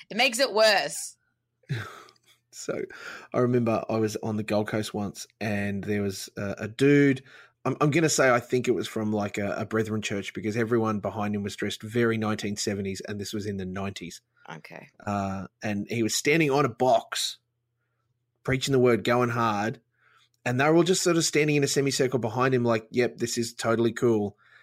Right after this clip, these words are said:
Speaker 2: And the stuff he was saying was totally not cool.
Speaker 1: Mm. Yeah, no. I just don't know where they get off. Like,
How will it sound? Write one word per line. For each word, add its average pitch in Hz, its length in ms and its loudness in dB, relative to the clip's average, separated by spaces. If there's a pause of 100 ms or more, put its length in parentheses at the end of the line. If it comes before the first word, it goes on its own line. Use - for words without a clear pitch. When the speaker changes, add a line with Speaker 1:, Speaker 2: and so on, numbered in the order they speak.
(140)
Speaker 2:
And 120 100 -2
the 123 60 0
stuff 202 240 2
he 202 80 8
was 202 140 6
saying 170 200 4
was 151 120 2
totally 135 300 4
not 120 180 2
cool. 98 220 -2
Speaker 1:
Mm. 147 920 -8 (680)
Yeah, 78 160 -20 (100)
no. - 160 -20 (1080)
I 247 60 -12
just 330 160 -10
don't 330 100 -8
know 285 80 -6
where 240 120 -2
they 170 120 0
get 143 220 -2
off. 185 380 0
Like, 147 260 -8